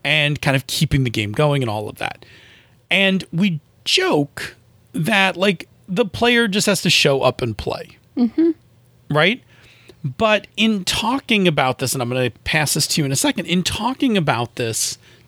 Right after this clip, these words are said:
Speaker 1: today, uh, we identified, like, we were st-, we were having this discussion of what makes a good player, and we kinda came to a realization, and that was?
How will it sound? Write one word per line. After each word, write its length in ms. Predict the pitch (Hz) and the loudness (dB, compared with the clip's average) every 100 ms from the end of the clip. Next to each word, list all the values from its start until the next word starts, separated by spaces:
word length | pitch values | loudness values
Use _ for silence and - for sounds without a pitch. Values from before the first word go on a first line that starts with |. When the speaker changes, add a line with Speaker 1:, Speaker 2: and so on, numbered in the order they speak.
| - | -6
Speaker 1:
today, 500 | - 143 120 107 104 - - - - - _ _ | 0 2 2 0 -4 -10 -20 -20 -20 -20 _ _
uh, 100 | 160 - | -8 -8
we 640 | 175 151 190 190 196 208 | -6 -2 0 2 2 0
identified, 880 | 190 175 151 233 262 - 135 123 123 | 0 -2 0 0 0 0 -2 -2 -4
like, 180 | 123 117 | -6 -4
we 120 | 143 | -4
were 120 | 139 139 | -2 -2
st-, 200 | - 143 | -2 -4
we 80 | |
were 220 | 131 127 123 | -2 -2 -2
having 320 | 160 156 151 | 0 0 0
this 140 | 131 | -2
discussion 380 | - - 135 139 | -4 -2 -2 -2
of 80 | 113 | -2
what 180 | 123 139 | -2 -2
makes 280 | 139 - | -2 -2
a 40 | 120 | -4
good 220 | 120 113 | -4 -4
player, 460 | - 226 131 104 - _ - - - _ - | -4 -2 -2 -4 -8 _ -20 -20 -20 _ -2
and 280 | 147 143 | 0 0
we 80 | 135 | -2
kinda 200 | 139 175 | -2 -2
came 260 | - 170 156 | 0 0 0
to 180 | - 147 | -2 -4
a 60 | |
realization, 1040 | 131 123 127 127 117 214 226 - 107 107 170 - - _ | -4 -4 -4 -4 0 2 2 0 -2 -4 -6 -10 -20 _
and 200 | 143 127 | -4 0
that 160 | 123 127 | 0 0
was? 600 | 113 101 131 226 - - | -2 -2 -4 -4 -6 -8